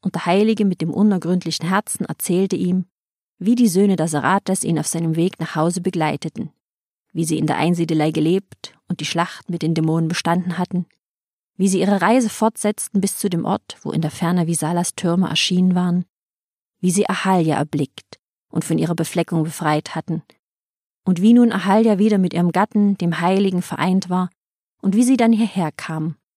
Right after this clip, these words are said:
um die Wahrhaftigkeit des berühmten Bogens zu ergründen.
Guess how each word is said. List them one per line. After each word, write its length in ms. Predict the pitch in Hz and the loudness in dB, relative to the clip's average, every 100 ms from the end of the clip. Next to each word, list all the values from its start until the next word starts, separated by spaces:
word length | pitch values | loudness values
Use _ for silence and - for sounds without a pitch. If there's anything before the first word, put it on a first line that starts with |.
| _ - | _ -2
um 140 | 180 | 0
die 120 | 165 | 2
Wahrhaftigkeit 760 | 156 180 - - - - 190 185 | 0 0 -2 -4 -6 -2 -2 -2
des 100 | - | -8
berühmten 420 | - 185 190 170 | -2 0 0 0
Bogens 400 | 160 196 180 - | 2 2 0 -6
zu 140 | - | -6
ergründen. 580 | - 180 165 151 143 156 | -4 -2 -2 -2 -4 -8